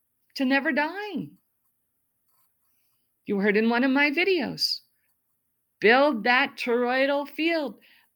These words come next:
build your light body. It is what will transport and transfigure. It's been spoken about. It's your turn. You can do it.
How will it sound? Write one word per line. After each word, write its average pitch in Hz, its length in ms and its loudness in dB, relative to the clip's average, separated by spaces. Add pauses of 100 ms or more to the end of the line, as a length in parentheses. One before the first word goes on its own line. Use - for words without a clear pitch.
build 220 340 2
your 269 160 0
light 277 340 -2 (140)
body. 165 720 -2 (1800)
It 359 260 4 (200)
is 285 280 -2
what 247 260 -4
will 233 140 -2
transport 233 840 -4 (100)
and 196 200 -2
transfigure. 208 1080 -4 (800)
It's 202 220 -4
been 226 220 -4
spoken 320 520 -4
about. 190 380 -10 (1200)
It's 240 200 -4
your 285 240 0
turn. 294 540 -4 (1400)
You 302 160 10
can 262 220 0
do 277 260 0
it. 311 160 -4